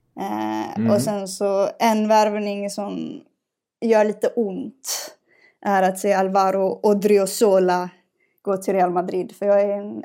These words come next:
Speaker 1: romantiker och vill gärna ha mina favoritspelare i de här, eh, mellanklubbarna.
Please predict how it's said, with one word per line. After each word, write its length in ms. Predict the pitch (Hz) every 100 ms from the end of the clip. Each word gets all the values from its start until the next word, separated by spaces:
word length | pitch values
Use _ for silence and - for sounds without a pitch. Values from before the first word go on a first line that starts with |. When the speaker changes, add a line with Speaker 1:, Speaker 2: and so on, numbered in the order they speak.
| -
Speaker 1:
romantiker 920 | 202 214 220 214 190 190 185 202 196
och 80 | 196
vill 120 | 202
gärna 300 | 196 196 196
ha 200 | 196 196
mina 400 | 202 202 202 202 _ _ _ -
favoritspelare 1300 | - 208 202 208 208 - - 208 196 190 196 196 202
i 60 |
de 140 | 202 196
här, 440 | 202 208 - -
eh, 40 | - _ _ _
mellanklubbarna. 1080 | - 214 214 208 220 - 190 180 165 - -